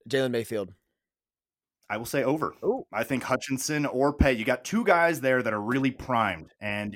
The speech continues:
Speaker 2: if one of them gets to seven sacks, we'll say, I think they'll, they'll get into it.
Speaker 1: I like it. I like, I like the boldness that,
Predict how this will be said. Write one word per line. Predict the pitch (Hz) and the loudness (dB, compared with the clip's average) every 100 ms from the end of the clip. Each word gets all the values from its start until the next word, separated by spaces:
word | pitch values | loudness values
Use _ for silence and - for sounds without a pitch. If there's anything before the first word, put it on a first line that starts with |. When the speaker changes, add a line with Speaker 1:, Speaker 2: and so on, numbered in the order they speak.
| 90 | -8
Speaker 2:
if | 113 - | -10 -6
one | 113 143 | 0 0
of | |
them | 160 156 | 0 0
gets | 147 151 | -2 -4
to | 110 | -6
seven | - - 123 139 | -4 -2 -2 -2
sacks, | 131 123 131 - - | -2 -2 -2 -4 -6
we'll | 165 | -4
say, | 175 170 | -2 0
I | 160 | -2
think | 110 113 | -2 -4
they'll, | 113 104 | -4 -6
they'll | 104 104 | -6 -8
get | 101 | -6
into | 95 87 | -8 -10
it. | 82 | -2
Speaker 1:
I | 156 | 6
like | 254 262 | 6 6
it. | 135 | 0
I | - | 2
like, | 147 160 - | 6 6 4
I | 135 | 2
like | 151 165 | 2 2
the | 143 | 4
boldness | 156 165 147 | 4 4 2
that, | 143 120 | 0 -2